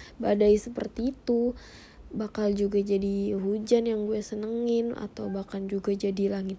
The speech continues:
cerah, bahkan lebih cerah dari sebelumnya, yang daripada yang gue bayangin gitu loh. Istilahnya ya itu bakal jadi tambah menyenangkan gitu loh.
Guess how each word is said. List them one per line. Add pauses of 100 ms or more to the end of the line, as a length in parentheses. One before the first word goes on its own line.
cerah, (480)
bahkan
lebih
cerah
dari
sebelumnya,
yang
daripada
yang
gue
bayangin
gitu
loh. (560)
Istilahnya
ya
itu
bakal (720)
jadi
tambah (960)
menyenangkan
gitu
loh.